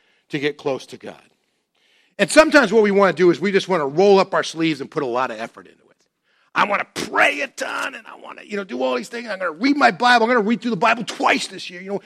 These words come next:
we wanna do all this kinds of stuff, and somehow or another we whiz through all these months. We're doing all this stuff, and we don't feel any closer to God than when we started. We may think we know a little bit more, but we're not, don't feel any more connected to him. And,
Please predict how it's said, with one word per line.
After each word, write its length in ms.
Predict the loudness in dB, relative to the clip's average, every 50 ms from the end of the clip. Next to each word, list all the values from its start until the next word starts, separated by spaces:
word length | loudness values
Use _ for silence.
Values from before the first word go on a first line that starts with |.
| -14 -6 0
we 100 | 2 4
wanna 140 | 6 6 6
do 140 | 4 2 6
all 300 | 8 10 12 12 10 8
this 120 | 6 0
kinds 240 | 0 0 0 0 0
of 80 | -4
stuff, 320 | 0 4 4 4 4 2 -2 -12 -4 -2
and 120 | -2 0
somehow 300 | 2 2 4 4 4 4
or 40 | 4
another 180 | 4 4 4
we 120 | 2 2 0
whiz 540 | -2 -2 -2 -2 2 4 6 6 6 4 0
through 220 | -2 0 4 4
all 160 | 4 4 4
these 200 | 2 -2 -4 -4
months. 280 | -4 -2 -2 -2 -2 -4
We're 100 | -4 -2
doing 220 | 0 0 2 2
all 180 | 4 4 4 4
this 140 | 2 0 -4
stuff, 280 | -2 0 0 0 0 -4 -14 -20 -14 -8
and 80 | -4
we 80 | -2 0
don't 160 | 0 0 2
feel 160 | 0 0 0
any 140 | 0 -2 -4
closer 320 | -4 -4 -4 -4 -4 -6
to 80 | -8 -6
God 240 | -4 -4 -4 -4 -6
than 100 | -8 -10
when 100 | -12 -14
we 60 | -16
started. 420 | -14 -12 -10 -10 -10 -10 -12 -14 _ _ _ _ _ _ _ _ _ _ _ _ _ _ _ _ _ _ _ _ _ _ _ _ _ 2
We 80 | 4
may 180 | 6 6 6 6
think 300 | 4 2 2 0 2 2
we 160 | 0 -2 -2
know 340 | 0 4 6 8 8 8 6
a 60 | 6
little 220 | 4 0 -2 -4
bit 200 | -6 -8 -10 -10
more, 300 | -12 -14 -12 -12 -12 -10
but 160 | -6 -6 -4 -2
we're 80 | -2
not, 300 | -2 -2 -2 -4 -6 -2
don't 220 | 2 2 2 2 -2
feel 440 | _ _ 4 6 6 6 6 4
any 120 | 2 2 0
more 180 | -2 -2 -4
connected 480 | -4 -6 -6 -4 -4 -4 -6 -8 -16 -14
to 80 | -12 -10
him. 240 | -8 -8 -6 -6
And, 120 | -6 -8